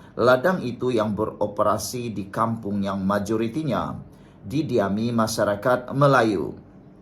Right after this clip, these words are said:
Isu sama turut dimainkan Perikatan Nasional P N pada pilihan raya P R K Air Kuning dengan membangkitkan kebimbangan mengenai jumlah ladang babi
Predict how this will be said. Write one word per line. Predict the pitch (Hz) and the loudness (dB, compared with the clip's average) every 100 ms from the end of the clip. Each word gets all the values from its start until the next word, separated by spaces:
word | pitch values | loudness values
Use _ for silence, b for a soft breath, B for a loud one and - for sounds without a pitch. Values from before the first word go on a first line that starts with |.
| B B B B | B B B B
Isu | 151 151 226 | -4 -2 -2
sama | 226 123 104 117 117 | 2 2 4 2 2
turut | 135 135 | -2 0
dimainkan | 127 113 110 113 120 139 113 101 | -2 0 0 0 0 0 0 0
Perikatan | 107 101 113 139 127 | -2 0 -2 -2 0
Nasional | 104 104 101 92 90 | -2 -2 -2 -2 -4
P | 92 143 101 | -4 -2 0
N | 78 64 64 - B B - | 0 -4 -8 -12 B B -2
pada | 185 147 110 104 | 0 2 2 2
pilihan | 101 98 104 117 131 | 0 -2 0 0 2
raya | 101 95 92 - | 2 2 2 2
P | 120 117 | -2 -2
R | 98 95 - | 0 -2 -2
K | |
Air | 107 85 101 - | -2 0 0 0
Kuning | 139 120 80 67 98 - B B B | -2 -2 -4 -8 -12 -16 B B B
dengan | 135 175 214 | 2 4 4
membangkitkan | 208 151 117 110 107 110 135 127 - 92 90 90 | 2 2 4 2 2 0 0 0 -4 -4 -4 -4
kebimbangan | 113 123 117 131 101 82 | -2 2 4 4 2 -2
mengenai | 90 107 110 110 123 104 | -4 -2 -2 -2 -4 -6
jumlah | 127 123 135 135 | -4 -4 0 2
ladang | 104 95 95 92 | 2 2 0 -2
babi | 87 85 71 98 113 170 | -2 -2 -2 -6 -8 -10